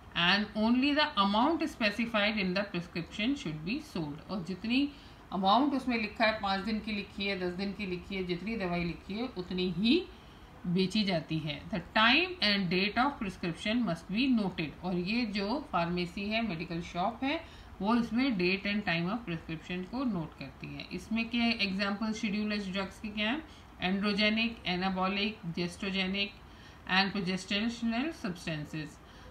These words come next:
हार्मो-, हार्मोन्स हैं, alprazolam नींद के लिए, हेपेटाइटिस बी वैक्सीन, ibuprofen, vasopressin, et cetera। ये सारी शेड्यूल एच ड्रग्स हैं।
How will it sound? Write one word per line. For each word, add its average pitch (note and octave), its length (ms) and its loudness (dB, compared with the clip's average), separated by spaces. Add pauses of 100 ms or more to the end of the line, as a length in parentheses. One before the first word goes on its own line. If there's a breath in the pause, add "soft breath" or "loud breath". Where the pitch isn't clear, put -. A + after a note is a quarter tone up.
(140)
हार्मो-, G3 340 4
हार्मोन्स F#3+ 540 2
हैं, A#3 260 4
alprazolam G3 800 0 (500)
नींद F#3 340 0
के F#3+ 120 -2
लिए, G3 300 0
हेपेटाइटिस F#3 580 -2
बी G3 220 -2
वैक्सीन, F#3+ 560 -2
ibuprofen, F#3 840 -4
vasopressin, F3+ 920 -4
et - 140 -10
cetera। - 500 -12
ये F#3+ 140 -6
सारी G3 340 -2
शेड्यूल F#3+ 400 -4
एच F#3 260 -6
ड्रग्स - 320 -10
हैं। E3+ 140 -12